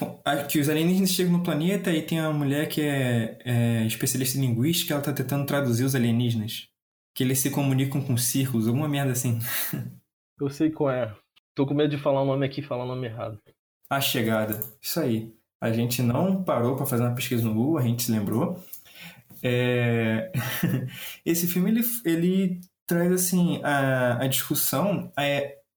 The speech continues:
Speaker 1: o fato de que alienígenas não vão falar a nossa língua, né?
Speaker 2: É.
Speaker 1: Na minha opinião, eu diria que eles falariam, na verdade, se comunicando com luz. Eu, eu tendo a acreditar,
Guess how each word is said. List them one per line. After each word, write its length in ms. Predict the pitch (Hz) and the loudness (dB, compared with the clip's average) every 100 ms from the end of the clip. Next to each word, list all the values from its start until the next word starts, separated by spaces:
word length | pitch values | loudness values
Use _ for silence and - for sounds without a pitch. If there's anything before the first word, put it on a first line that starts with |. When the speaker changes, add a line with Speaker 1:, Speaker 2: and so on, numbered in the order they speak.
| _ | _
Speaker 1:
o 60 | 143 | -4
fato 360 | - 165 175 185 | 0 0 0 0
de 120 | 175 | 0
que 200 | 180 190 | 0 0
alienígenas 640 | 170 151 147 214 208 143 | 2 0 0 2 2 2
não 180 | 131 226 | 2 2
vão 160 | 220 202 | 0 -2
falar 340 | - - 180 | -2 0 0
a 40 | |
nossa 280 | 151 170 - | 0 0 0
língua, 500 | 117 127 117 98 95 _ _ _ - | 2 2 0 -2 -6 _ _ _ -6
né? 280 | 107 104 - _ _ _ _ _ | -4 -4 -8 _ _ _ _ _
Speaker 2:
É. 540 | 170 147 123 120 113 110 - - _ _ _ _ _ - - - | 0 2 2 2 0 -4 -12 -20 _ _ _ _ _ -20 -18 -2
Speaker 1:
Na 80 | 170 | 2
minha 140 | 220 | 2
opinião, 560 | - 254 196 233 240 - | 0 0 2 0 -2 -2
eu 160 | 185 202 | 0 2
diria 260 | 196 220 | 2 0
que 80 | 214 | 0
eles 100 | 196 | -2
falariam, 720 | - 208 190 170 202 196 190 - | -2 0 0 2 2 0 -4 -2
na 120 | 175 | 0
verdade, 260 | 165 165 175 | 2 0 0
se 60 | - | 2
comunicando 440 | 180 175 190 190 | 2 4 2 0
com 120 | - | 0
luz. 720 | 220 135 139 135 120 - - - _ _ _ _ - - | 2 2 2 0 0 -2 -6 -14 _ _ _ _ -20 -6
Eu, 600 | 143 165 170 175 175 160 - | 0 2 4 4 4 2 2
eu 360 | 156 151 - _ _ _ _ | 0 0 -12 _ _ _ _
tendo 200 | 190 220 | 0 2
a 20 | |
acreditar, 760 | 202 170 160 - 139 185 185 | 2 0 -2 -2 0 -2 -4